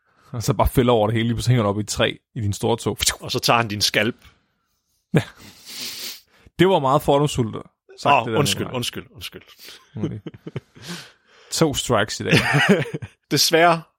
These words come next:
Speaker 2: så lader det til, at han, øh, at mister Runner, han faktisk mistede sin evne til at arbejde. Jeg, jeg kunne ikke finde ud af, hvorfor. Men han kunne ikke længere være en trapper, og så kunne han ikke længere forsørge sin familie.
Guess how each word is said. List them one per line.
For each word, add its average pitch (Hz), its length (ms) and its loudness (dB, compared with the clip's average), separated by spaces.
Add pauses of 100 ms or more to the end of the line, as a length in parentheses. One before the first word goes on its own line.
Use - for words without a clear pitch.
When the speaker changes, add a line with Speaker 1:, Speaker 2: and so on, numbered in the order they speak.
(680)
Speaker 2:
så - 140 -2
lader 151 240 4
det 123 140 -2
til, 139 280 2
at 120 120 0
han, 107 380 -6
øh, 107 180 -2
at 113 160 -4
mister 113 340 2
Runner, 117 340 2
han 113 220 -2
faktisk 101 280 2
mistede 131 280 0
sin - 180 -2
evne 113 220 2
til - 140 0
at 104 100 2
arbejde. - 440 -4
Jeg, 110 80 -8
jeg 123 120 -4
kunne 175 80 4
ikke - 80 0
finde 147 140 4
ud 139 40 6
af, 127 60 4
hvorfor. 113 420 2 (460)
Men 120 320 -10 (120)
han 123 120 -6
kunne 165 100 6
ikke 165 120 -4
længere 107 560 2 (260)
være 104 140 4
en 107 80 -2
trapper, 117 460 0 (140)
og 107 200 -6
så 113 460 4 (120)
kunne 117 100 0
han 107 80 0
ikke 110 120 -2
længere 113 180 0
forsørge 107 380 0
sin 95 180 -2
familie. 101 440 -6